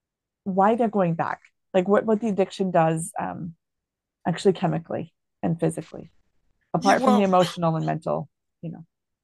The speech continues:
Speaker 2: Yeah, well, with addiction, we know that, um, our brain has certain chemicals in it.
Speaker 1: Mm-hmm.
Speaker 2: Um, and those chemicals do different things. And
Speaker 1: Right.
Speaker 2: the one that's really important in addiction is dopamine.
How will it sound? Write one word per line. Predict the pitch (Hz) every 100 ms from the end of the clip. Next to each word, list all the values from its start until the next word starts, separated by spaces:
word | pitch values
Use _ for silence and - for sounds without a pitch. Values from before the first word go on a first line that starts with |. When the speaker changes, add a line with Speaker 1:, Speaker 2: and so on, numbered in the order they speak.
| _
Speaker 2:
Yeah, | 202
well, | 165 170 170
with | 277 214 254
addiction, | 220 143 156 - 123 120 120
we | 131
know | 131 147 147
that, | 139 135 123 131 _ _ _ _ -
um, | 127 120 113 -
our | 147 156
brain | 139 143 147 135 131
has | 117 143 127
certain | - 147 131 123
chemicals | - 151 123 120 104 - - - -
in | 127
it. | 92 - -
Speaker 1:
Mm-hmm. | 180 185 175 - _ -
Speaker 2:
Um, | 113 107 101 -
and | 117
those | 123 123
chemicals | - - 170 170 - 117 117 113 - - _ -
do | 135 131
different | 120 135 117 104
things. | - 113 90 - - - - _ _ _ -
And | 139
Speaker 1:
Right. | 131
Speaker 2:
the |
one | 131 214
that's | 226 175 -
really | 127 147 175 156
important | 131 120 - 151 143 120 117 -
in | 131
addiction | 123 117 135 - 123 104 101 -
is | 135 117 113 107 -
dopamine. | 143 113 117 107 101 87 -